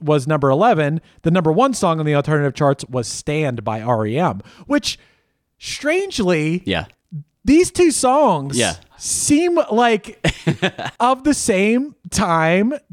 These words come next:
Speaker 1: guitar tone wise
Speaker 2: Yeah.
Speaker 1: and the, the recording wise. And yeah, this song's a lot looser and a lot more punk,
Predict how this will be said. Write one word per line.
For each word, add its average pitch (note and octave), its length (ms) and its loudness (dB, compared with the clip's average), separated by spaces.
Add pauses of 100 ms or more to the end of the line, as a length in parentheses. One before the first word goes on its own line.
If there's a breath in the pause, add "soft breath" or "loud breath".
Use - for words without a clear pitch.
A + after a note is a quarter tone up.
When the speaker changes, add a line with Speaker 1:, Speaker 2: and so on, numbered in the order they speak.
(120)
Speaker 1:
guitar G3+ 840 0
tone D#4+ 460 2
wise D#4+ 340 4
Speaker 2:
Yeah. B3+ 40 2
Speaker 1:
and G#3+ 80 4
the, F#3 260 -2
the F#3 80 2
recording B3+ 580 0
wise. C4+ 480 0
And G3+ 100 2
yeah, G#3+ 140 4
this G3 180 0
song's G#3+ 260 2
a G3 40 4
lot G3 200 2
looser G3 400 2
and E3+ 100 2
a D#3 40 2
lot F#3 200 2
more F3 140 2
punk, F#3 340 -2